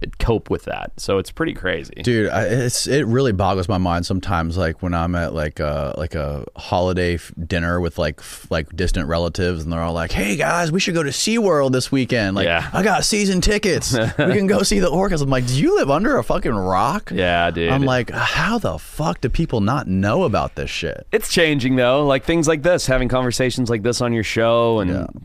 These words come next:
Speaker 1: documentaries like The Cove, the, those im-, things are changing. You know, I think that's all changing, and for the most part, for the better.
Speaker 2: Mm. What were you doing in, uh,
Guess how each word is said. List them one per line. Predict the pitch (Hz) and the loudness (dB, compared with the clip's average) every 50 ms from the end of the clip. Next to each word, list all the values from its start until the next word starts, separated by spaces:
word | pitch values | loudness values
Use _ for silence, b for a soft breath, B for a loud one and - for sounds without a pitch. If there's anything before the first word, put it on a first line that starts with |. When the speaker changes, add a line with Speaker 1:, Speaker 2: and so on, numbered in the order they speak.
| - - | -8 -2
Speaker 1:
documentaries | - 110 104 101 104 110 110 110 107 95 | 0 0 0 0 0 0 0 0 0 0
like | 110 107 - | 0 -2 -2
The | 104 | -4
Cove, | - - 107 107 110 110 110 113 117 120 | -6 -2 0 2 2 2 2 2 0 0
the, | 113 - 156 156 | 0 0 0 0
those | - - - 180 180 | 2 2 0 2 0
im-, | 196 180 175 165 - - - - - - | 0 -2 -4 -8 -14 -14 -14 -14 -6 -2
things | - 208 220 214 | 0 0 2 2
are | 190 165 | 0 0
changing. | - - 107 92 87 82 78 78 80 80 78 - - - - | -2 -2 -2 -2 -2 -2 -4 -4 -6 -6 -6 -10 -8 -4 0
You | 120 | 0
know, | 120 117 | 2 2
I | 120 135 | 0 0
think | 135 147 131 | 0 -2 0
that's | 139 123 - - | 0 -2 0 0
all | 104 92 | -2 -2
changing, | - - 95 85 87 87 87 92 101 | -2 -2 -4 -2 -2 -2 -2 -2 -2
and | 110 110 - | -2 -2 0
for | - 143 | 0 0
the | 139 120 | 2 2
most | 117 117 113 107 - | 2 2 0 -2 -2
part, | - 101 90 80 - | -2 -2 -2 -2 -4
for | - 90 | -6 -8
the | 87 76 | -8 -8
better. | - 52 50 52 64 69 76 - - - - - | -8 -8 -10 -8 -8 -10 -10 -12 -16 -20 -16 -8
Speaker 2:
Mm. | - 98 95 92 85 80 76 71 80 - - B B B B B B B B B | -6 -4 -2 -2 -4 -4 -6 -8 -12 -14 -20 B B B B B B B B B
What | - 123 131 160 190 190 | -2 2 2 2 2 2
were | 226 240 | 2 2
you | 233 214 180 135 | 2 2 2 2
doing | 117 135 143 143 135 131 120 107 92 | 2 2 2 2 2 2 2 0 0
in, | - 120 117 113 110 107 104 | 0 0 0 0 2 2 2
uh, | 101 95 87 82 80 78 73 67 64 | 2 2 2 2 2 0 0 -2 -4